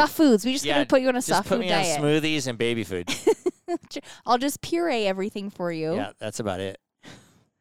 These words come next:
Speaker 1: Now, if you're Amish,
Speaker 2: What?
Speaker 1: I believe,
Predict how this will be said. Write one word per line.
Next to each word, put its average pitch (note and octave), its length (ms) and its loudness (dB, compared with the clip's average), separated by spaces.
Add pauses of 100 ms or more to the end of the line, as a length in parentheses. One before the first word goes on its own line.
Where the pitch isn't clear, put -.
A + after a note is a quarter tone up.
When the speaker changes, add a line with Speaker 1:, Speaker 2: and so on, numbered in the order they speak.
(400)
Speaker 1:
Now, D#3+ 280 2 (140)
if D#3+ 140 -4
you're G#3+ 140 2
Amish, C#3+ 640 -2 (120)
Speaker 2:
What? D#3+ 160 -2
Speaker 1:
I C#3 80 2
believe, F3+ 360 -4